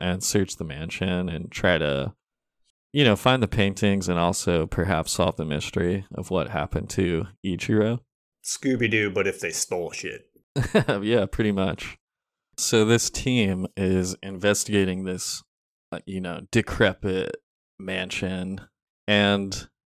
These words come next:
Speaker 1: it's also <laughs> haunted by a ghost. The ghost is, uh, Ichiro's wife.
Speaker 2: Ooh.
Speaker 1: And basically,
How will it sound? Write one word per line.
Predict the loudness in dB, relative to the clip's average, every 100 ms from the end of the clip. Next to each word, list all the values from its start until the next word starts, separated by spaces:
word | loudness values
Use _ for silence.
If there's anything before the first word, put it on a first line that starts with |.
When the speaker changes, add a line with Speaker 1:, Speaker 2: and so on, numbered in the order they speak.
| _
Speaker 1:
it's | -2 2
also | 2 2 -2
<laughs> |
haunted | 0 -4 -4 -2 -2 0
by | -2 0 0 -4 _ _
a | -2
ghost. | 2 2 2 0 -8 -12 -16 _ _ -4
The |
ghost | -4 2 4 6 4 2 -2 -10 -10 -16 _ _ _ _ _ _
is, | 2 4 4 4 0 -4 -6 -8 _
uh, | -2 0 -2 -2
Ichiro's | -4 0 0 2 0
wife. | -6 0 0 0 -6 -10 _ _ _ _ _ _ _
Speaker 2:
Ooh. | -10 -8 -8 -12 -16 -20 -20 _ _ _ _ _ _ -2
Speaker 1:
And | 2 4 4 4
basically, | 4 4 0 -2 0 0